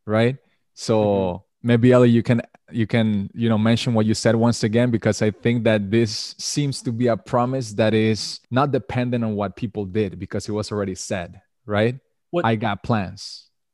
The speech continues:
Speaker 2: But there's also plans in, in the exile, right? Like, people are thinking, "I'll be, I'll prosper when I'm out of this." And God's like, "I can prosper you in it.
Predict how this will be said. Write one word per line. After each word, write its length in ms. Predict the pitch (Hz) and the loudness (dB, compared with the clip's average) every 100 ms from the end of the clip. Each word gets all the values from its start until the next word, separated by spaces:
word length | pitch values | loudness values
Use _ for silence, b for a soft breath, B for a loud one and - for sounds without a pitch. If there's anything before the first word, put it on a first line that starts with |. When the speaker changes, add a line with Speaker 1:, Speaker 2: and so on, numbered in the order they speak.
| _ - | _ -10
Speaker 2:
But 160 | 147 | -8
there's 160 | 135 143 | -6 -4
also 380 | 139 151 165 165 | -4 -4 -6 -10
plans 640 | 139 135 127 127 123 - _ _ | -8 -4 -4 -4 -6 -10 _ _
in, 600 | 135 135 135 127 120 110 - | -6 -4 -4 -4 -6 -10 -12
in 460 | 127 135 131 123 117 | -8 -4 -4 -6 -8
the 100 | 107 | -10
exile, 640 | 135 127 - 92 - 123 _ _ _ _ | -10 -10 -12 -12 -12 -18 _ _ _ _
right? 320 | 107 117 143 | -6 -4 -4
Like, 180 | 113 127 | -6 -4
people 380 | 147 131 143 135 | -4 -2 0 0
are 220 | 123 120 | 0 -2
thinking, 640 | 113 - 127 127 123 117 110 _ _ _ _ _ | -6 -8 -8 -6 -6 -6 -12 _ _ _ _ _
"I'll 220 | 131 135 | 0 0
be, 460 | 127 135 131 123 110 - - | 0 0 0 -2 -6 -16 -8
I'll 220 | 120 131 | -4 -4
prosper 540 | - 135 131 - - 120 | -2 -2 -2 -4 -6 -6
when 160 | 117 | -6
I'm 120 | 110 | -6
out 220 | 110 131 135 | -2 -2 -2
of 100 | 107 | -6
this." 340 | - - _ _ _ | -12 -16 _ _ _
And 200 | 127 120 | -10 -4
God's 240 | 123 123 | -2 -2
like, 120 | 117 113 | -4 -6
"I 80 | 127 | -6
can 140 | 131 | -4
prosper 400 | 120 123 127 - | -4 -6 -6 -10
you 160 | 131 104 | -10 -10
in 180 | - 139 | -6 -6
it. 280 | - - | -6 -12